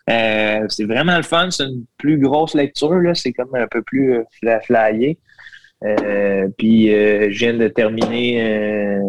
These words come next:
La Révolution antispéciste, qui est un cahier, euh, un journal, euh, français sur, euh, le, la théorie de l'antispécisme, là, puis le spécisme, là, qui est comme, euh, l-, l'espèce humaine ne devrait pas prévaloir sur toute autre espèce, euh, sur notre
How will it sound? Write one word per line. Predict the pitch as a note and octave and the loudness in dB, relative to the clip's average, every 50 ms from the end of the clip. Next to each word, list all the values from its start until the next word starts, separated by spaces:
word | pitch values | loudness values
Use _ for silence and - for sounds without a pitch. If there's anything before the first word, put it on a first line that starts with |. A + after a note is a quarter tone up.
| G2+ G#2 _ _ _ _ _ - | -6 -8 _ _ _ _ _ -2
La | A2 G#2+ | 0 0
Révolution | G#2 A#2 A2+ A2 A2+ A2 G#2+ - C3+ C3 B2 | 2 0 2 2 2 0 0 0 0 0 2
antispéciste, | A#2+ A#2+ A2 - - - - B2+ A#2 - - C#3+ D3 D#3+ - - - | 0 0 -2 -4 -6 -4 -2 -2 0 0 2 2 2 2 0 -2 -4
qui | - A2+ | -4 -4
est | G#2 G#2+ | -4 -2
un | A2+ A2 G#2+ | -2 -4 -4
cahier, | G#2 A2+ A2 A2 A2+ A2+ A#2+ B2 B2+ B2 A#2 A2 G#2+ | -2 -2 -2 0 2 2 4 4 4 4 2 0 0
euh, | G#2+ G#2 G2+ - - - - - - - _ - - | -2 -4 -6 -8 -12 -20 -20 -20 -20 -20 _ -8 -4
un | G#2+ G#2+ G#2 G#2 G#2 G#2 G#2 G#2 | -2 -2 0 0 0 0 0 0
journal, | G#2+ A#2 A2 A2+ A2+ A2+ A2+ A#2 A#2 A2+ A2+ | 0 0 0 0 0 0 0 0 2 2 2
euh, | G#2+ G#2+ G#2 G2+ | 2 0 -2 -4
français | - - A2+ A2 A2 G#2+ - C3 C#3 D3+ D3 C3 | -4 -4 -2 -2 0 0 0 0 2 0 0 0
sur, | - - A2+ G#2 G#2+ | 0 -2 0 0 0
euh, | A2+ G#2+ G#2 G#2 G2+ G2+ - _ _ _ _ _ _ _ _ _ _ _ _ _ - | 0 0 0 -2 -4 -6 -10 _ _ _ _ _ _ _ _ _ _ _ _ _ 0
le, | A#2+ A#2 A2+ A2 A2 A2 | 2 2 4 4 2 2
la | A2+ A2 | 2 0
théorie | G#2+ - B2+ A#2+ A#2 A2 B2+ C3 | 0 0 0 0 0 2 0 0
de | C3 B2+ A#2+ A#2+ | 2 2 2 2
l'antispécisme, | A#2 A#2+ A#2+ A#2+ A#2 - - - - - B2+ A#2 - - E3 F3+ F3 - - D#3+ | 2 0 0 0 -2 -4 -8 -10 -8 -6 -6 -6 -4 -2 -2 -2 -2 -4 -4 -4
là, | E3 D#3+ | -4 0
puis | - B2+ | 2 2
le | A#2+ A#2+ | 2 2
spécisme, | - - - C3 A#2+ - - D3 D3 D3 - C#3+ | 0 -2 -2 -2 -2 0 0 -2 -2 0 0 -2
là, | C#3 C#3 | -2 0
qui | - A#2+ | 0 -2
est | G#2 | -2
comme, | - A2+ A2+ A#2 A#2 | -2 -4 -4 -4 -2
euh, | A2 G#2+ G#2+ G#2+ G#2+ G#2+ | -2 0 0 2 2 2
l-, | G#2+ A2 A2+ A2 A2+ | 2 2 2 4 2
l'espèce | A2+ A2 - - - C3+ B2 - - | 2 2 0 -2 -2 -2 0 0 -2
humaine | B2+ A#2+ B2 C3 C3 B2+ | -2 0 0 0 0 0
ne | B2 A#2 A2+ | 0 -2 -2
devrait | A2+ A2+ A2+ A2 F#2+ A#2 A2+ | 0 -2 -2 0 0 -2 -2
pas | G2+ C3 C3 A#2 | -2 -2 -4 -4
prévaloir | - A#2 B2 A2+ A2+ A#2 A2+ A#2 A#2 B2 B2 | -2 -2 0 2 2 2 2 2 2 0 0
sur | A#2 - A2+ | 0 -2 -4
toute | G#2 - A2+ G2 A#2 | -4 -2 -2 0 0
autre | A#2 A#2+ - A#2 | 0 0 0 -2
espèce, | A2 G#2 - - - A#2 A#2 A#2 - - - | -4 -6 -6 -6 -4 -4 -2 -2 -2 -2 -2
euh, | G#2 | -2
sur | G2+ G#2+ G#2+ | -2 -2 -2
notre | G#2 G#2+ G#2+ G#2 | -2 -2 -4 -6